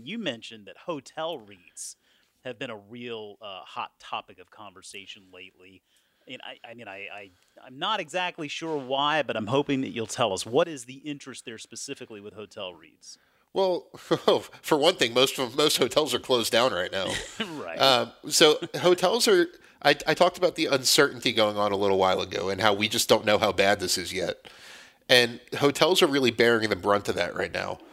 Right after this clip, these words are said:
Speaker 2: Um, th-, I mean, the hotel, um,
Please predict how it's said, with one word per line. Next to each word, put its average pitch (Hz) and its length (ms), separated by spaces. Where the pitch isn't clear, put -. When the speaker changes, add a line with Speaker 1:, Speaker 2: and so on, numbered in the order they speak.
Speaker 2:
Um, 104 460
th-, 117 120
I 127 100
mean, 120 120
the 113 80
hotel, 127 520
um, 110 420